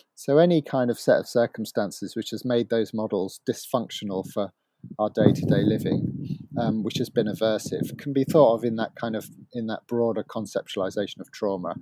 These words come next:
It's basically given you a model of yourself as maybe not coping well or vulnerable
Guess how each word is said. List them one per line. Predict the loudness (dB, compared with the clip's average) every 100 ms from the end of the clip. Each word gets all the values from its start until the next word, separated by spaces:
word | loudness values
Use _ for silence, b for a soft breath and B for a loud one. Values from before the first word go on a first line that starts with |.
| -12 -14 -6
It's | -4 0
basically | 6 6 6 -4 -2 -2
given | 0 -2 0
you | 0
a | 0
model | 0 0 0
of | -2
yourself | -2 -4 -2 0 0 -2 -4
as | -4 -6
maybe | -6 -4 -4
not | -6 -6 -2
coping | -2 -2 -6
well | -4 -4 -4 -4
or | -4 -4
vulnerable | -2 -2 -2 -6 -2 -2 -2